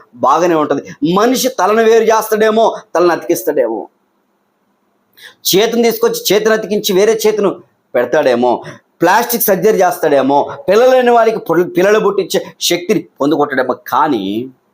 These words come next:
ఒకటి మాత్రం మనిషి చేయలేడు. ప్రాణాన్ని, చచ్చిపోయే వ్యక్తిని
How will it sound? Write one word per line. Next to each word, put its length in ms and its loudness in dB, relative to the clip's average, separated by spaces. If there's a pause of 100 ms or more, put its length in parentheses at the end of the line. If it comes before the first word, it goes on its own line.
(420)
ఒకటి 220 -4
మాత్రం 400 -2
మనిషి 320 -8
చేయలేడు. 300 -8 (1400)
ప్రాణాన్ని, 920 0 (960)
చచ్చిపోయే 800 0
వ్యక్తిని 420 0